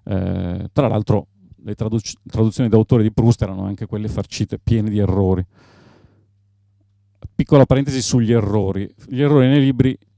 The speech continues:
ci sono sempre. C'è una mia amica che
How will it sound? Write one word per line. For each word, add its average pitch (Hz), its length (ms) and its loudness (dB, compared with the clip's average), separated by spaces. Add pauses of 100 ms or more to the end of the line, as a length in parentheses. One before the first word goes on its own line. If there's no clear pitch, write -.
ci - 160 -2
sono 113 460 2
sempre. 101 720 -2 (520)
C'è 139 140 2
una 127 80 2
mia 139 100 4
amica 139 360 6
che 107 220 -6